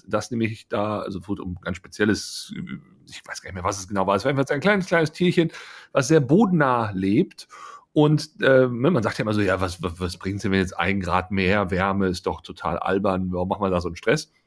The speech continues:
Aber dieses Tierchen, weil es eben so nah am Boden lebt, reagiert natürlich auch sehr empfindlich auf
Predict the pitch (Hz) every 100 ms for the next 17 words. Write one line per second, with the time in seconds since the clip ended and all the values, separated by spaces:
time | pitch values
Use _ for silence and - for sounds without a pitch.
0 | _ _ _ _ _ - - 110 113 160
1 | 165 - - - - - 180 208 117 117
2 | 185 151 - 139 123 151 135 143 131 110
3 | 139 123 107 165 - - - - - 107
4 | 120 131 - 131 131 110 110 92 101 160
5 | 139 - 160 147 - - 120 123 -